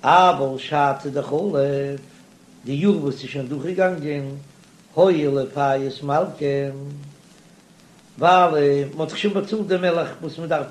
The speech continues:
באצאלן. אין דער מלך איז שוין, ווי מען זאגט, געווארן ביי געבעטן.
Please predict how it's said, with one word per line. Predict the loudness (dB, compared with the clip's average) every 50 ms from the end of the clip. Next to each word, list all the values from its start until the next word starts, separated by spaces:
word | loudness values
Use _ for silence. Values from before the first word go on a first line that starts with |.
| -8 -10
באצאלן. | -8 -8 -8 -8 -10 -10 -10 -14 -16 -20 -20 _ -20 -20 -20 -20 _ _ -20 -20 -20 _ _ _ _ _ -20 _ _ _ -10 -8
אין | -2 2
דער | 2 2 6
מלך | 8 8 8 8 8 6 6 6 2 -4 -14 -16 -18 -20 _ _ _ _ -20 _ _ _ _ _ -20 _ _ _ _ _ -12 -10
איז | -8 -6
שוין, | -4 -4 -4 -2
ווי | -2 -4
מען | -2 -2 -4
זאגט, | 0 0 0 0 0 -4 -16 -20 -20 -18 -10 -4
געווארן | -4 0 2 2 0 0 -2 -4
ביי | -4 -4
געבעטן. | -4 -2 0 2 4 2 2 0 -8 -16